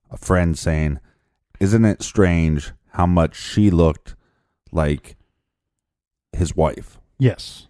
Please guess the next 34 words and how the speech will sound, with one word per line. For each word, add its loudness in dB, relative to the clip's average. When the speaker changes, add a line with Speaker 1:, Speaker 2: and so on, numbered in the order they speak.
Speaker 1:
Which -2
wife? -2
The -8
wife 0
at -2
the -10
time? -4
Speaker 2:
I 2
believe 2
that 4
she -2
was 2
talking 2
about 2
Kathleen 2
Peterson, 0
who 2
he's -4
later 2
being 0
accused -2
of -6
killing. 0
Speaker 1:
Mm-hmm. 0
Speaker 2:
And 2
what's 0
interesting 0
to 0
me 4
there 4
is, 2
uh, -16
I 6
saw, 4